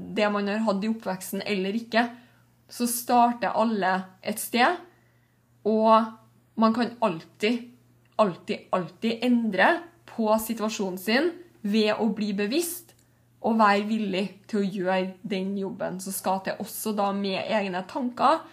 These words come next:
og egne følelser. Og jeg sier ikke at det er enkelt, men har du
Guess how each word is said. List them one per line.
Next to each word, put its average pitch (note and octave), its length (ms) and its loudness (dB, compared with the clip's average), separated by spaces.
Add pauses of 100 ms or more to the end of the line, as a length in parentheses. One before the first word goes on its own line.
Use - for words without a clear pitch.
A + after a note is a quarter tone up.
(360)
og G3+ 340 0
egne F3 320 -2
følelser. - 480 -6 (280)
Og - 80 -2
jeg B3 100 0
sier B3 120 0
ikke A3+ 140 -2
at A3+ 60 -6
det B3+ 120 -2
er - 160 -6
enkelt, A#3+ 580 -2 (480)
men A#3 380 4 (1400)
har G3 420 2
du G#3+ 100 0